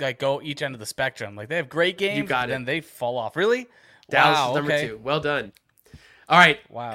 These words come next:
Speaker 2: Who gives
Speaker 1: Okay.
Speaker 2: up the most points per game? When you start your defense against these teams,
Speaker 1: <sighs> Oh,
Speaker 2: you can
Speaker 1: goodness.
Speaker 2: expect a top three scoring day.
Speaker 1: <laughs> Okay, so guys who throw a lot of interceptions.
Speaker 2: <laughs>
Speaker 1: Uh, <laughs>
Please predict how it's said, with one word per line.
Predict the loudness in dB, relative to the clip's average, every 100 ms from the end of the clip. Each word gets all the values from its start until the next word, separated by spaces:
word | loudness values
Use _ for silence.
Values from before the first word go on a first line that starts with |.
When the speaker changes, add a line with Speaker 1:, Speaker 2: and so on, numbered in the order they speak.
| 2
Speaker 2:
Who | 4 4
gives | 2 2 2
Speaker 1:
Okay. | 0
Speaker 2:
up |
the | -2
most | 0 2 2 0 -4 -12
points | -10 -10 -10
per | -12
game? | -10 -12 -14 -14
When | -12 -6
you | -4 -4
start | -2 0 0 -2
your | 0 0
defense | 0 -4 -6 -6
against | -8 -8 -8 -8
these | -6 -4 -4 -4
teams, | -2 -2 -4 -6
Speaker 1:
<sighs> |
Oh, | -10 -14 -8
Speaker 2:
you | -6
can | -4 -4
Speaker 1:
goodness. | -4
Speaker 2:
expect | -6 -4 -4 -4 -12 -12
a | -12
top | -12 -6 -6 -6 -8
three | -8 -8
scoring | -10 -10 -10 -10 -14
day. | -18 -20 _ _ -14
Speaker 1:
<laughs> | -14 _ -14 -14 -14 -18 -14 -10 -10 0
Okay, | 0 2 0 0
so | -4 -6
guys | -4 0 0 0
who | -6
throw | 0 2
a | 2
lot | 0 0
of | -2
interceptions. | -8 -6 -6 -6 -8 -10 -10
Speaker 2:
<laughs> | -8
Speaker 1:
Uh, | -4 -4 -4 -4 -6 -10 -12 -6
<laughs> | -4 -4